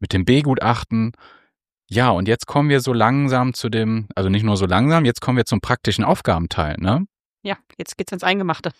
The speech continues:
Speaker 1: Jetzt geht's ins Eingemachte. Jetzt müssen wir die ganze Vorarbeit, diese ganze gutachterliche Vorarbeit, die wir geleistet haben, müssen wir jetzt in ein praktisch verwertbares, in ein praxisgerechtes Ergebnis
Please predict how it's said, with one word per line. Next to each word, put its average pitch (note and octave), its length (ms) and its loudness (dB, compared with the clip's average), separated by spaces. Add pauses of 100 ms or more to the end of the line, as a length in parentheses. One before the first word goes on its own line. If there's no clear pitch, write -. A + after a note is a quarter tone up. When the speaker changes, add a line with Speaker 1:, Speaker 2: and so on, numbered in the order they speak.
(200)
Speaker 1:
Jetzt - 220 0
geht's - 160 -2
ins A#2 100 2
Eingemachte. D3 540 2
Jetzt A#2 160 2
müssen C3+ 220 0
wir A#2+ 80 2
die A2 160 -6
ganze F3 320 2
Vorarbeit, G#2+ 680 0
diese F#2+ 120 0
ganze B2+ 360 -2
gutachterliche G#2+ 600 -2
Vorarbeit, G#2+ 440 -2
die G2+ 100 -4
wir G2 80 -2
geleistet F#2+ 480 -2
haben, G2 160 2
müssen A#2 300 0
wir A2 60 4
jetzt G#2+ 140 0
in G2 80 -2
ein F#2+ 140 0
praktisch - 540 -2
verwertbares, A2+ 1000 2
in F2 80 -2
ein F#2 180 -2
praxisgerechtes A2+ 1080 -4
Ergebnis G#2 640 0